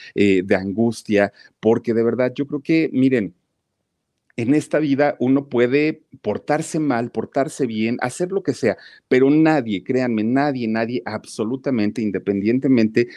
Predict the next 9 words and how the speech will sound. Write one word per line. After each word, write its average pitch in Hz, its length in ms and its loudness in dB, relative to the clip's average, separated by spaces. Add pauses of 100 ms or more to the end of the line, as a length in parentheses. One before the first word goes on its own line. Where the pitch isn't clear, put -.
(180)
a 107 160 4
la 98 140 4
vida 135 260 2
que 117 100 -6
nosotros, 107 560 -4
eh, 92 220 0
llevemos, 107 560 0 (160)
se - 200 -4
merece 117 600 0